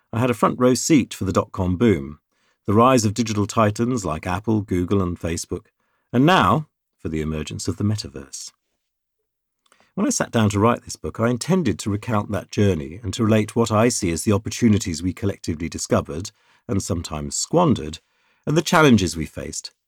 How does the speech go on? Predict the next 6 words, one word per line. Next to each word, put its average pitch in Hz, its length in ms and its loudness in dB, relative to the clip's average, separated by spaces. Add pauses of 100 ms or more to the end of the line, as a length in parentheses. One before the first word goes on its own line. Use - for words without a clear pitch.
and 139 140 -4
sometimes 80 440 -8
failed, 85 500 -2 (260)
along 95 260 2
the 101 80 6
way, 113 380 4